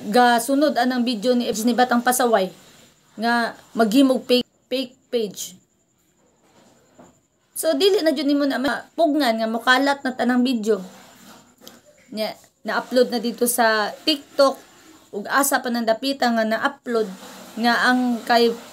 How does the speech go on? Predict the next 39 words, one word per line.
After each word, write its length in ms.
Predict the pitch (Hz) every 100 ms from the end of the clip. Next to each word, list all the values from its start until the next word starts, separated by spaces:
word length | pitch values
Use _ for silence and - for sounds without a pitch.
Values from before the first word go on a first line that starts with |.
| 190
Batang 320 | 208 330 320
Pasaway 480 | 294 277 277 247 214
F 160 | - 240
B 80 | 269
page 320 | 285 262 262
ra 80 | 226
jud 160 | 220
siya 160 | 190 202
naa 320 | 190 208 208
ka 80 | 214
ng 160 | 208
one 240 | 202 233 220
point 240 | 220 214
three 240 | - 208 202
million 400 | 196 190 185 185
followers. 560 | 202 190 190 185 -
One 320 | 208 269 285
point 240 | 277 262 247
three 240 | 226 226 226 - - - - -
million 480 | 240 240 233 226 233
followers. 640 | 190 190 180 175 - - _ - - - - - - -
So 160 | - 226
karon, 400 | 320 311 302 254
naunsa 240 | 226 277
naman 320 | 285 294 311
ka? 160 | 294 302 - - - - - - - - - - - - - - -
Nang 240 | 220 220 226
delete 320 | 262 302 285
na 160 | 269 269
ka 240 | 311 302
kay 160 | 226 247
wa 80 |
ka 160 | 262 302
kadawat, 560 | 294 220 220 254 302 233
di 80 | 233
jud 160 | 269 311
ka 80 | 320
kadawat, 480 | 285 320 339 339
no. 240 | 302 240